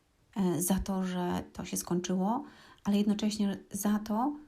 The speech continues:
że to się stało, bo dzięki temu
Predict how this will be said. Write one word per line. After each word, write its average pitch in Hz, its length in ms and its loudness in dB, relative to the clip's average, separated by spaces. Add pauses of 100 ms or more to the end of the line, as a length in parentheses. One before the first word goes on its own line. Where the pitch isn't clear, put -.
(220)
że 202 100 2
to 214 120 0
się 214 140 0
stało, 185 760 4
bo 208 80 4
dzięki 220 380 4
temu 226 480 6